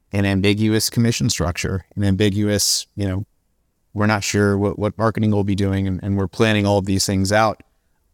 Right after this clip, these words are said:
Being able to work together, to be patient, to put in a lot of hard work and know that some things will work out and some things won't. But that the ambitious person tends to be able to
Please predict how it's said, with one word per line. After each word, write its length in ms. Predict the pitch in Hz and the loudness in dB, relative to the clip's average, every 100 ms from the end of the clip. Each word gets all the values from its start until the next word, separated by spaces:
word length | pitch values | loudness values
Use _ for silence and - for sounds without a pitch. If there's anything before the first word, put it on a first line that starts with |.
| _ _ _ _ | _ _ _ _
Being 220 | 123 113 | 0 2
able 160 | 110 104 | 2 0
to 100 | 104 | 0
work 220 | 101 101 | 0 0
together, 480 | 101 95 98 98 95 | 0 2 4 4 2
to 100 | - | 0
be 120 | 104 | -4
patient, 640 | - 101 95 - 95 92 - - | 0 0 0 0 0 -2 -6 -4
to 440 | 95 98 92 90 _ _ - | 2 4 2 0 _ _ -8
put 260 | - 156 | -4 -2
in 200 | - 110 | 0 0
a 60 | 104 | 2
lot 240 | 101 104 | 2 2
of 120 | 104 92 | 0 2
hard 240 | 104 101 | 2 2
work 460 | 92 101 131 - - _ _ _ _ - | 2 2 0 -4 -20 _ _ _ _ -10
and 180 | 98 98 | -2 2
know 180 | 98 113 | 4 2
that 140 | 104 _ _ _ _ | 0 _ _ _ _
some 220 | - 107 | -4 0
things 200 | 113 110 | 0 0
will 100 | 110 | 0
work 220 | 117 113 | 0 2
out 120 | 117 | 2
and 100 | 120 | 2
some 160 | 101 107 | 0 0
things 200 | 107 98 | 0 0
won't. 300 | 110 117 95 _ _ _ _ _ | 0 -2 -4 _ _ _ _ _
But 220 | 98 92 | -2 -2
that 380 | - 110 110 - _ _ _ _ _ _ _ | 2 4 2 0 _ _ _ _ _ _ _
the 160 | - 110 | 2 2
ambitious 380 | 98 107 - 98 | 4 2 2 -2
person 500 | 120 107 101 101 - _ | 2 2 2 -2 -4 _
tends 420 | - 120 117 107 - | -2 0 0 0 0
to 160 | 110 | 0
be 200 | 98 107 | 2 2
able 220 | 104 101 | 2 -2
to 480 | 92 101 98 95 95 | -2 0 2 2 0